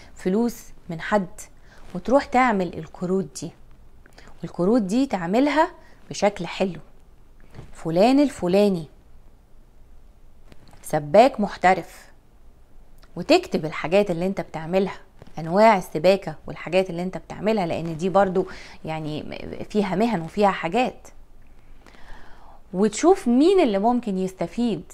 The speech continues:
من الخدمة بتاعتك. ابتدي الأول بالمحيط اللي حواليك، وزع الكروت دي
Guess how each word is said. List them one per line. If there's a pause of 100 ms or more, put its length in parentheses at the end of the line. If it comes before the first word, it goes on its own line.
(380)
من (640)
الخدمة
بتاعتك. (1200)
ابتدي
الأول
بالمحيط
اللي
حواليك، (280)
وزع
الكروت
دي